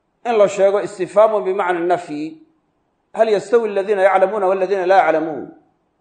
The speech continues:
Miyay siman yihiin? Yaa odhan kara waa siman yihiin? Ma sinna.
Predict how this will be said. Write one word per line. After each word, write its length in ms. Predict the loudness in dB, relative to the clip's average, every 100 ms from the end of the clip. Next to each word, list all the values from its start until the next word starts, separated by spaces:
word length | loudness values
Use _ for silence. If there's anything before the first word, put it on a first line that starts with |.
| _ _ _ _ -6
Miyay 240 | 0 0
siman 260 | -2 -2 0
yihiin? 400 | 0 -2 -8 -14 -20 _ _ _ _ _ _ 0
Yaa 160 | 4 6
odhan 180 | 4
kara 180 | 4 2
waa 100 | 2
siman 240 | 0 -6 -8
yihiin? 240 | -8 -14 -20 _ _ _ _ _ _
Ma 100 | 0
sinna. 340 | 0 0 -2